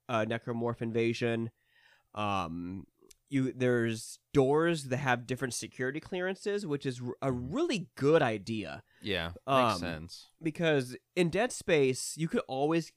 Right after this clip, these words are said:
Speaker 1: go back to previous sections in the original game, but there was really no reason to.
Speaker 2: That, that's true.
Speaker 1: Uh,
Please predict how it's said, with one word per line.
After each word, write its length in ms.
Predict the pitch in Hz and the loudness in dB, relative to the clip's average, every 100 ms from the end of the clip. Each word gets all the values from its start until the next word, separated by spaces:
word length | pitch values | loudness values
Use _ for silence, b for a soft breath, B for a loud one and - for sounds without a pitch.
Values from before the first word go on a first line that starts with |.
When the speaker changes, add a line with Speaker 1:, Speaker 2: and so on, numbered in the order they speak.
| _ | _
Speaker 1:
go 180 | 151 139 | 2 4
back 340 | 120 110 123 - | 2 0 -2 -2
to 80 | |
previous 440 | 120 - 131 120 107 | -8 -2 -2 -2 -4
sections 680 | - 113 - 208 247 - - _ _ _ _ _ _ | -6 -10 -6 -6 -6 -10 -18 _ _ _ _ _ _
in 100 | - | -2
the 100 | 135 127 | 0 0
original 260 | 135 156 | 0 -2
game, 260 | 135 131 156 | 2 2 2
but 160 | 170 | 0
there 120 | 160 170 | 0 -2
was 180 | 147 | -4
really 300 | 131 165 254 | -4 -2 0
no 300 | 185 156 165 151 | -2 2 2 0
reason 520 | 104 107 131 110 82 | -4 -4 -4 -4 -10
to. 120 | - - - _ _ _ _ _ _ - | -12 -16 -18 _ _ _ _ _ _ -14
Speaker 2:
That, 180 | 85 71 | -12 -12
that's 220 | 73 67 - | -14 -14 -16
true. 220 | - 58 - _ _ _ - _ _ | -16 -16 -18 _ _ _ -20 _ _
Speaker 1:
Uh, 360 | 139 131 113 | 2 4 2